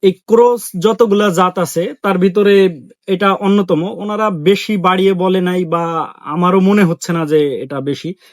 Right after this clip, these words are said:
দেখেন, আমার পিছনে একটা ব্যানার আছে, এখানে দেওয়া আছে। আসসালামু আলাইকুম রহমতুল্লাহ। পাওয়ার ওয়ান, এই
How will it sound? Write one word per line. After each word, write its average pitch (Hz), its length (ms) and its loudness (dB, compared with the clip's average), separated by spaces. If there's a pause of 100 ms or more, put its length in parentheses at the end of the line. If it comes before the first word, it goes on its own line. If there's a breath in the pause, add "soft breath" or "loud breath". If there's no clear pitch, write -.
(120)
দেখেন, 165 180 -2
আমার 190 240 -2
পিছনে 202 460 -2
একটা 196 200 -4
ব্যানার 165 380 2
আছে, 151 220 -6
এখানে 170 360 -8
দেওয়া 165 260 -2
আছে। 180 240 -8 (560)
আসসালামু 165 440 -4
আলাইকুম 151 320 -2
রহমতুল্লাহ। 143 500 -8 (1040)
পাওয়ার 156 260 2
ওয়ান, 139 220 -6 (720)
এই 135 420 -8